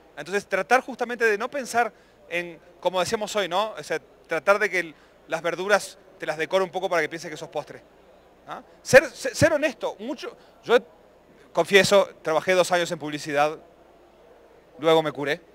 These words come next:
¿Ah? Este, yo le he mentido mucho a mucha gente, pero me he arrepentido.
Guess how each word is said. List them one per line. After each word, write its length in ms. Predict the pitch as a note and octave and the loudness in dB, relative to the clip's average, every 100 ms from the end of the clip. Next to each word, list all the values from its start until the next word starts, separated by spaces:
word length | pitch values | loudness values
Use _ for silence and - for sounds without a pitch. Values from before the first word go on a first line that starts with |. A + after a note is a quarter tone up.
| - - _ _ | -20 -20 _ _
¿Ah? 160 | C3+ D#3+ - - _ - | -12 -12 -14 -20 _ -6
Este, 680 | E3+ D#3+ D3+ D3+ C#3+ B2 G#2 _ - - _ C3 | 0 0 0 -4 -2 -4 -8 _ -20 -20 _ -2
yo 180 | E3+ | 4
le 80 | G3 | 6
he 20 | |
mentido 360 | F#3+ F3+ G3+ F#3+ | 6 2 2 2
mucho 320 | F#3 A3+ G3+ | 2 -2 2
a 40 | F#3 | 2
mucha 220 | F#3+ E3+ | 2 -2
gente, 420 | F3 D3+ B2+ A2 - - - | -2 -4 -8 -12 -16 -20 -6
pero 220 | D#3 D#3 | 2 4
me 100 | D#3+ | 8
he 40 | F3 | 8
arrepentido. 600 | F#3+ F#3 F#3+ F3+ C3 | 8 4 0 -6 -8